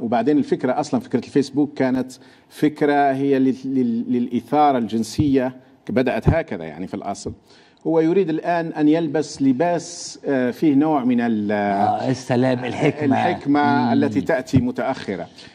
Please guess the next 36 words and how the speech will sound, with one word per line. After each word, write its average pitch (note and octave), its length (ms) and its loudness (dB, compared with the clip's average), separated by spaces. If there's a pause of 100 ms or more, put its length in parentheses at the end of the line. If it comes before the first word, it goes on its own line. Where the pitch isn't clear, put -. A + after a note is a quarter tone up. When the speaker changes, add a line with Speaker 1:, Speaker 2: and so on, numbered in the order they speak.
(100)
Speaker 1:
لأن C3+ 400 2
زوكربيرغ، B2+ 760 0
لا، D3 200 0
زوكربيرغ D#3 400 -4
مخادع، C#3 420 0
والدليل C#3 460 2
أنه B2 280 -2
أعطى A#2+ 260 -2
تحكم - 400 -6
في A2+ 60 -6
الفيسبوك C3+ 480 -6
إلى C3+ 80 0
الإماراتيين، B2+ 680 -4
وهو F#2+ 140 0
Speaker 2:
لا، F#3 100 2
Speaker 1:
يعرف. - 140 2
Speaker 2:
وأعطى E3 260 0
في C3+ 60 -2
الانتخابات C#3+ 440 -2
الأمريكية. D3 560 -2
Speaker 1:
مثلًا. B2 440 -2
Speaker 2:
وأعطى C3 320 0
لترامب، B2 480 -2 (120)
أعطى G2 200 -4
Speaker 1:
مثلًا. B2+ 200 0
Speaker 2:
الحل-، A2 280 -2
طيب. A2 260 2 (640)
آه، B2+ 680 2
حركة G3 480 -2
مجتمع F#3 320 0
السلم F#3+ 480 0
تحمل D3+ 520 -2
السلطات B2 560 -2
مسؤولية A#2+ 500 0
تعطيل B2+ 420 0
الانتقال A2+ 800 -4